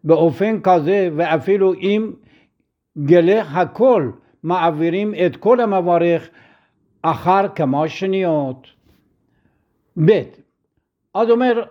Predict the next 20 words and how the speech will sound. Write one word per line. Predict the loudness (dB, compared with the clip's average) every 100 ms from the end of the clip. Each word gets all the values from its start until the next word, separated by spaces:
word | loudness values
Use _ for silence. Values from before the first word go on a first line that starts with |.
| -18 _ _ _ _ _
עונים | 0 2 2 0 0
לקדיש | -2 -2 0 -2 0 -2 -4 0
ולקדושה | 0 2 -2 -2 -2 -2 -2 0
ולברכות | 0 0 0 0 0 -2 -2 -2 -2
כשהוא | -4 -2 -2 0
בשידור | -2 -4 -2 0 2
ישיר. | 2 0 -6 -14 -18 _ _ _ -20 -20 -6
וכן, | -2 2 2 2 0 -6 _ _
כל | 2 2
שכן | 2 -4 0
אם | -2 -2 -4 -4 -4 -10
שמע | -6 -2 0 0 0
ברכה | 2 0 0 -2
דרך | 0 2 2 -2 -2
הרמקול, | -2 0 -2 -2 0 0 -2 -16 _ _ -20 _
שעונה | 0 4 4 2 0 0
אמן | 0 -2 -2
אחר | -6 -4 -2 -2
הברכה. | -2 -2 -6 -14 -14 _ _ _ -2
אף | 0 0 -2